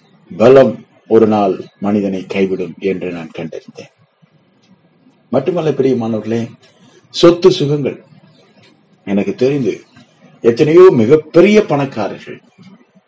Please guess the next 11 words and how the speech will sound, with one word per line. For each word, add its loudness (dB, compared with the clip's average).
தன்னுடைய 0
சொத்து 0
சுகங்கள், -6
மனைவி -4
பிள்ளைகள், -6
வீடு, 0
வயல் 2
நிலங்கள், -8
பெரிய 0
வியாபாரங்கள் -4
இவைகளெல்லாம் -2